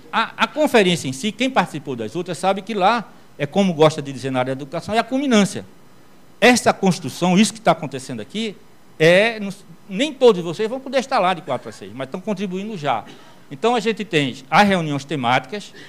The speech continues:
a gente tem as conferências estaduais, municipais, distrital, conferências regionais, e esta que tá acontecendo aqui, o que a gente tá chamando de conferência livre.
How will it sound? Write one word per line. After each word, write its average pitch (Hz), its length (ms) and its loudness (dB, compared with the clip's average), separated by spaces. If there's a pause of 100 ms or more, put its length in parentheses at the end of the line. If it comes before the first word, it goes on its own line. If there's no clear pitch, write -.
(300)
a 139 100 -2
gente 190 240 -6
tem 139 340 -2 (240)
as 180 200 2
conferências 147 600 -2
estaduais, 131 680 4
municipais, 123 580 -6
distrital, 185 600 -2 (360)
conferências 180 580 2
regionais, 175 600 -2 (260)
e 269 300 -2
esta 214 420 2
que - 140 -14
tá 156 140 -2
acontecendo 131 440 -8
aqui, 127 140 -10
o 208 40 -4
que - 60 -10
a 220 40 -4
gente 208 100 -4
tá 208 80 -6
chamando 196 240 -8
de 185 60 -8
conferência 190 520 -4
livre. 151 360 -6